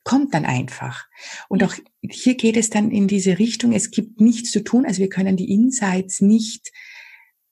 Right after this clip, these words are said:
Speaker 1: mit Zwang irgendwie hervorholen wollen, sondern es gibt einfach zu sehen, dass sie da sind, dass diese Quelle in dir drinnen ist, dass wir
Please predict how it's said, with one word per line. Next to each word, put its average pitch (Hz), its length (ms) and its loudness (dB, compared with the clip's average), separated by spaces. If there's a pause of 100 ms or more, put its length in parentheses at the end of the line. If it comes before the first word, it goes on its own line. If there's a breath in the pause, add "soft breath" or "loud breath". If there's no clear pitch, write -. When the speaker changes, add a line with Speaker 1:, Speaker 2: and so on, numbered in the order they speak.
(240)
Speaker 1:
mit 202 220 4
Zwang 202 640 4
irgendwie 190 720 2
hervorholen 208 1040 2
wollen, 208 420 2 (580 loud breath)
sondern 214 200 0
es 208 100 -4
gibt 226 180 -2
einfach 196 360 -2
zu - 120 -4
sehen, 196 540 2
dass 202 260 -2
sie - 160 -4
da 180 140 -2 (140)
sind, 170 260 0
dass 160 160 -6
diese 196 280 -2
Quelle 214 520 -2
in 202 200 0
dir 196 200 2
drinnen 226 420 4
ist, 170 280 -2
dass - 400 -4
wir 196 240 2